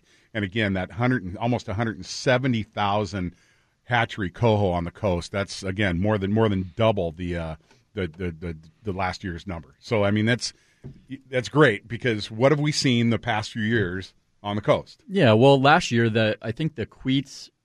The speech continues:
Speaker 2: it was like thirteen hundred fish, and this year we have twenty-two thousand
Speaker 1: Yeah.
Speaker 2: fish returning. And, yeah, the, the coho kinda took us out of the Chinook game.
Speaker 1: As soon as you achieve one of the quotas, you, you,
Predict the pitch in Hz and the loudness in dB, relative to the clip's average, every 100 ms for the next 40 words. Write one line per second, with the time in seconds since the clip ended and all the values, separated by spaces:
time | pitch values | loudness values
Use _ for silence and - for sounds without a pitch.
0 | _ _ _ _ _ _ - 123 107 104 | _ _ _ _ _ _ -12 -6 -4 -6
1 | - 127 123 - 117 107 110 90 - 110 | -4 -4 -4 0 2 4 2 0 -2 0
2 | 90 - 98 110 143 - 101 98 95 - | 0 -2 0 2 2 0 0 0 -2 -4
3 | - 113 101 113 - 113 110 117 98 95 | 0 2 2 -4 -6 0 4 4 2 0
4 | 113 98 - 101 - 98 98 107 _ _ | 0 0 -2 -8 -4 0 0 -2 _ _
5 | _ - 110 123 113 90 - 107 - 139 | _ 2 6 6 6 2 -2 -2 4 6
6 | 135 117 113 - 113 107 - 123 110 - | 8 6 2 -2 -4 -4 -4 -4 -4 0
7 | 104 101 98 - 110 113 92 85 95 101 | 0 0 -2 0 2 0 -2 -12 -12 -10
8 | - 135 135 139 139 123 117 113 117 110 | -2 2 2 2 -2 -2 -6 -12 -8 -8
9 | 104 101 - 131 127 117 120 101 - 147 | -8 -10 -6 -2 0 0 -4 -6 -4 -2
10 | 151 104 110 107 107 107 104 | -2 -2 -4 -6 -6 -4 -4